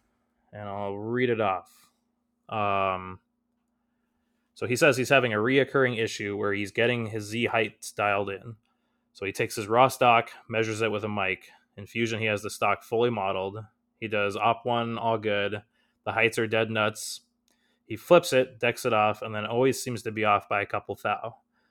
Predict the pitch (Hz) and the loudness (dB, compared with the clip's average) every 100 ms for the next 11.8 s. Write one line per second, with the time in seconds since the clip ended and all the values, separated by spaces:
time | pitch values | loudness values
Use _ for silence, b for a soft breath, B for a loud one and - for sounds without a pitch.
0 | _ - 107 113 117 113 110 117 110 110 | _ -10 -2 2 2 2 2 0 -2 -4
1 | 104 113 110 131 - 120 117 117 117 - | -8 -4 2 2 0 -2 -2 0 -2 -2
2 | 120 117 113 - _ _ _ 113 113 110 | -2 -2 -6 -12 _ _ _ -12 -10 -8
3 | - 113 - 110 104 101 117 123 117 - | -4 -4 -4 -6 -6 -4 -4 -2 -2 0
4 | 104 98 104 101 - 104 98 104 101 107 | -2 -2 -4 -8 -6 -6 -4 -4 -2 -2
5 | 104 107 101 - 110 - 101 95 - - | -2 -4 -6 -6 -8 -2 -2 -2 -6 -20
6 | _ _ _ _ _ _ - 123 120 123 | _ _ _ _ _ _ 6 6 6 2
7 | 107 117 110 107 110 107 - 120 110 98 | 0 -2 0 2 0 0 -8 -14 -8 -6
8 | - 107 - 110 104 117 110 107 98 95 | -2 -2 0 -2 -2 0 0 -2 -4 -2
9 | 98 98 92 156 151 143 127 120 120 117 | -2 -4 -2 2 4 6 4 2 0 -2
10 | 110 120 113 - _ b b b - 104 | 0 2 2 -2 _ b b b -12 -10
11 | 92 120 104 - 104 - 107 | -2 0 0 0 -6 -4 -8